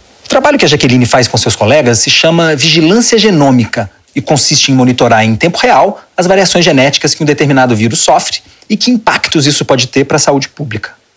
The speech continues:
Ela trabalha com uma técnica que foi trazida ao Brasil quando o vírus da Zika chegou em dois mil e quinze. Quando aquela epidemia chegou,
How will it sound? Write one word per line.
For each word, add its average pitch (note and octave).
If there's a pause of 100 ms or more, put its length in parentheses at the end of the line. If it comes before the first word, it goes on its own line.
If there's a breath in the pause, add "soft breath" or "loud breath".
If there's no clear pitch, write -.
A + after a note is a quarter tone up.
(540)
Ela A2+
trabalha A#2+
com D3
uma A#2+
técnica D3
que -
foi C3+
trazida A#2
ao G#2+
Brasil G#2+
quando D#3+
o C3
vírus F3+
da F3+
Zika D3+
chegou A#2+
em C#3+
dois C#3
mil C#3+
e E3+
quinze. G#2+ (600)
Quando B2
aquela A#2+
epidemia A2
chegou, A2+